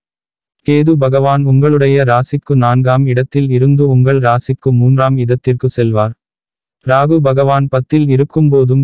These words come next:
கேது பகவான் நான்கில் இருக்கும் போதும் உங்களுக்கு என்னதான் வருமானம் இருந்தாலும், சொத்து சுகம் இருந்தாலும், நீங்கள் வாழ்க்கையில் திருப்தி இன்றி நிம்மதி இல்லாமல் பிரச்சனையுடன் இருந்திருப்பீர்கள். கேது பகவான் உங்களுடைய ராசிக்கு மூன்றாம் இடத்தில் சஞ்சரிப்பதால் உங்களுக்கு தெய்வ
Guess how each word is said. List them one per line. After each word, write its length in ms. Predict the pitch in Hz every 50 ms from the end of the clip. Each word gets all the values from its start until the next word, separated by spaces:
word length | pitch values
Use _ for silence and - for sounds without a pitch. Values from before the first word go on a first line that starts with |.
| - 135
கேது 200 | 127 123 131 143
பகவான் 480 | 131 120 120 123 131 131 135 139 139
நான்கில் 500 | 135 123 120 120 123 127 131 139 139 139
இருக்கும் 420 | 127 123 131 135 - - 151 143 139
போதும் 380 | 131 123 123 120 131 135 135
உங்களுக்கு 480 | 131 123 123 123 127 127 123 - - 143 135
என்னதான் 480 | 123 123 123 127 127 123 127 135 135 131
வருமானம் 580 | 120 120 123 135 139 139 135 131 135 139 139 131
இருந்தாலும், 560 | 123 127 139 143 139 139 131 127 123 131 135
சொத்து 360 | - - 123 127 - - 143
சுகம் 380 | - - 131 127 131 143 143 139
இருந்தாலும், 580 | 127 123 135 143 143 139 135 135 131 135 139 131
நீங்கள் 420 | 123 123 127 135 135 139 139 127 123
வாழ்க்கையில் 520 | 123 123 127 - - 127 123 127 131 135 131
திருப்தி 440 | - 127 127 135 - - 139 135
இன்றி 260 | 127 123 127 131 135 131
நிம்மதி 440 | 127 127 127 131 135 135 127 131 135
இல்லாமல் 540 | 127 123 123 131 135 139 135 135 135 131 -
பிரச்சனையுடன் 720 | 123 123 127 127 - - 139 127 127 123 123 123 127 131 131 123
இருந்திருப்பீர்கள். 800 | 120 123 123 123 123 120 120 - _ 123 117 110 110 110 107 110 - _ _ _ _ _ _ _ _ _ _ _ _ _ _
கேது 260 | - 147 147 151 156
பகவான் 500 | 165 143 135 131 131 135 135 139 139 143 143
உங்களுடைய 600 | 139 131 135 143 151 147 143 139 135 139 139 135
ராசிக்கு 500 | 123 120 123 131 - - 143 - - 139
மூன்றாம் 460 | 131 123 127 135 139 139 135 135 139 139
இடத்தில் 440 | 131 123 127 135 - - 151 147 139 -
சஞ்சரிப்பதால் 760 | 127 127 131 - 143 139 139 139 - 131 120 120 127 131 135
உங்களுக்கு 480 | 127 123 127 131 131 127 123 - - 131
தெய்வ 260 | 120 120 120 120 123